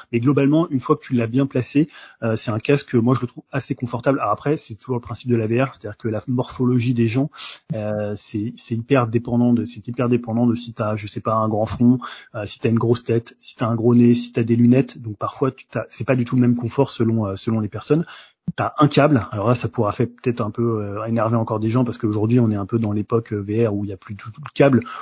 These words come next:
où on a même des casques autonomes. Moi, je trouve pas ça gênant pour ceux qui ont eu le P S V R un, qui était quand même une, euh, <laughs> une horreur. Je vois Dim qui acquiesce,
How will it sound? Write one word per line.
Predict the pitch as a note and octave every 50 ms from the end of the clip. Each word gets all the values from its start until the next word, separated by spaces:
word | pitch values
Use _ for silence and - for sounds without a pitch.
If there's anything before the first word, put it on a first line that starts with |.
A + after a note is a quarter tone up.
| - - -
où | A#2+ A#2
on | A#2
a | G#2+
même | G#2+ A2+ A2
des | G#2 A2
casques | - - A#2 - -
autonomes. | - - - A#2 B2 C3+ D#3 C#3+ G#2+ - - - - - - - - - - _
Moi, | A#2+ A#2+
je | A#2+ -
trouve | - - -
pas | - C3+ B2
ça | - - B2+
gênant | A2 C3+ C#3 C#3+ C#3+
pour | - C3 -
ceux | - C3+
qui | A#2+ - A#2+
ont | A#2
eu | A#2
le | A#2
P | A#2+ B2 A#2
S | A#2 A2
V | A#2+ A#2+
R | A#2 A#2+
un, | B2 B2 -
qui | - -
était | G#2 - G#2
quand | - A2
même | A2 A#2 A2+ A2
une, | A2 G#2+ G#2
euh, | G#2 G#2 G#2 G#2+ G2+
<laughs> | - - - - A#2+ - - B2+ A#2+ - -
une | E3
horreur. | A#2+ A#2 C3+ C3+ C3+ B2+ A2+ G#2
Je | G2+
vois | A2 A2
Dim | A2 A#2 A#2 A#2+
qui | - B2
acquiesce, | A2+ A#2 - C3 B2 A#2 - -